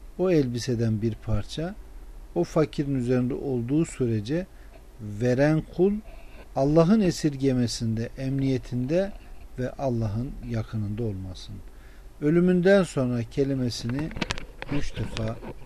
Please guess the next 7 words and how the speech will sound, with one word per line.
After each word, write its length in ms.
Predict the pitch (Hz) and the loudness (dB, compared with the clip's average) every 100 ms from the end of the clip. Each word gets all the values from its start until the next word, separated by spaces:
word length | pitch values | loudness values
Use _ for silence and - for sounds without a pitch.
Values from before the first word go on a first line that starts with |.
| - | -8
tekrarladı. 720 | 110 - 104 95 92 90 92 - - - - - - - - - - - - - - - - - - - - - - - - - - - - | -8 -6 -8 -8 -8 -10 -12 -12 -12 -12 -12 -12 -10 -8 -8 -8 -10 -10 -12 -12 -16 -16 -18 -20 -20 -18 -16 -16 -16 -16 -18 -18 -18 -16 2
Yedi 200 | 190 214 | 4 8
yüz 180 | 220 - | 6 6
kırk 320 | - 135 - | 2 0 0
dokuz 440 | 123 - 180 - - - - - | -2 2 0 -2 -14 -16 -10 0
İbn-i 280 | 165 131 143 | 2 2 0
Mugaffel'den: 880 | 131 120 120 113 113 101 101 147 | 0 0 0 0 -6 -6 -4 -6